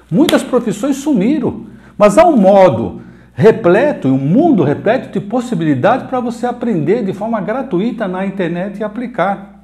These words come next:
Aproveite todo o conhecimento adquirido ao longo da vida para elaborar um projeto novo, começando pequeno em casa, mas com sonhos grandes.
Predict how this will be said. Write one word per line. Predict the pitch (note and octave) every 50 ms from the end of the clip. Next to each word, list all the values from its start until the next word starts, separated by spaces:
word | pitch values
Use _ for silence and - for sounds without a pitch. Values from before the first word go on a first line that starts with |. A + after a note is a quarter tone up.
| _ - - - - _ -
Aproveite | A3+ A3+ - C#4 F#3+ G#3+ D4 - - -
todo | - D4+ E4 E4 D#4
o |
conhecimento | - - D4 C#4+ C#4 - - - B3+ G#3 G3 G#3 C4+ D#4 D#4 C#4 - G#3+
adquirido | F#3+ E3+ G3+ G3+ G3+ G#3 F3+ F3 G3+ F#3 F3
ao | F3 E3
longo | F3 F3+ F#3 F#3
da | F3+ F#3+ F3+
vida | B2+ C3 D3+ F3 F3+ C#3 A#2 G#2+
para | - A3 B3 C#4
elaborar | C#4 C4+ C#4 C4+ B3 A#3 A3+ C4 D4 D4
um | D#4 C#4 - - - - - -
projeto | - C#4+ C4 F3+ C#3 A3+ C#4 - D#4+ D4+
novo, | A3+ F#3+ G3+ B3+ B3+ G#3+ C3 A#2
começando | A#2+ - C4+ D#4 C#4 - - B3+ B3 -
pequeno | - - B3+ - - - D4+ E4 E4 D#4+
em | B3 G#3 -
casa, | - A3+ A#3 B3 C4 C4+ B3+ A#3+ B3+
mas | A#3 A#3 A#3 A#3 -
com | - A#3+ B3+
sonhos | - - - A3+ A3+ C4 B3+ G#3+
grandes. | C3+ C3+ D3 F#3 G3 - - - -